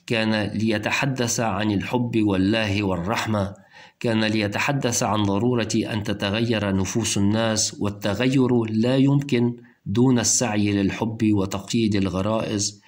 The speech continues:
والسعي للحب وتقييد الغرائز تضحية دائما، والتضحية وتقييد الغرائز ألم. ولا أحد يريد أن يقيد غرائزه، الأغلبية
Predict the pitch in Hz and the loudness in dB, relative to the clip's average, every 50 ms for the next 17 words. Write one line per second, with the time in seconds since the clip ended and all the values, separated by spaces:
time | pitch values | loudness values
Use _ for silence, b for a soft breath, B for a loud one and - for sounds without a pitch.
0 | B B B B B B B - 95 95 - - - 139 123 120 139 135 127 113 | B B B B B B B -6 -4 -2 -2 0 0 0 0 0 2 2 2 2
1 | 101 104 101 98 - 135 131 123 123 110 98 98 - 104 - - 120 120 120 117 | 2 2 0 0 -2 -2 0 0 2 2 0 0 -2 -4 -4 0 2 2 2 2
2 | 113 101 101 95 98 101 113 117 110 87 - 113 104 101 - - - - 101 98 | 2 0 0 0 -2 0 0 0 -2 -2 -2 -2 -4 -4 -6 -8 -8 -6 -6 -4
3 | 98 - - - 131 127 127 117 120 - 117 113 107 104 104 117 117 117 113 101 | -4 -4 -4 0 2 2 2 2 0 0 0 0 2 2 2 0 0 0 0 -2
4 | - 110 95 92 90 87 87 - B B B B B B B B 92 92 - - | -2 -2 -2 -2 -2 -4 -8 -10 B B B B B B B B -8 -8 -6 -4
5 | 104 98 - - - 139 143 131 131 - 131 123 107 98 95 - 92 87 - 131 | -6 -4 -2 0 2 2 2 2 2 4 4 4 4 2 0 -4 -4 -2 0 2
6 | 127 123 120 110 104 92 87 98 98 104 107 101 78 104 95 95 107 104 104 101 | 2 4 4 2 2 0 0 0 0 0 0 0 0 0 0 0 2 2 2 2
7 | 98 101 - - - _ _ _ - - 113 110 104 98 95 90 85 78 - - | 0 -2 -4 -14 -20 _ _ _ -6 -2 0 0 2 2 2 0 0 -4 -8 -12
8 | _ _ _ _ _ _ _ _ _ _ _ _ _ _ _ _ _ _ _ _ | _ _ _ _ _ _ _ _ _ _ _ _ _ _ _ _ _ _ _ _
9 | _ b b b b b b b b b b 127 143 185 190 190 - 190 156 - | _ b b b b b b b b b b 0 2 2 2 2 2 0 0 0
10 | - 147 147 131 110 110 110 107 107 123 127 123 127 120 120 117 - - - 101 | 0 2 2 4 4 6 6 6 6 4 4 6 6 4 4 4 2 0 0 0
11 | 101 104 98 101 - 127 120 120 117 104 104 87 90 95 98 101 98 - - - | 0 0 0 0 0 2 4 4 4 4 2 2 2 0 0 0 0 -2 -2 -2
12 | 117 113 117 104 98 107 107 101 101 - - - - - 120 - - 120 104 110 | -2 0 0 0 0 0 0 -2 -2 -6 -10 -12 -8 -6 -6 -4 -4 -2 0 0
13 | 107 107 113 151 160 160 139 139 | 0 2 2 2 4 2 2 2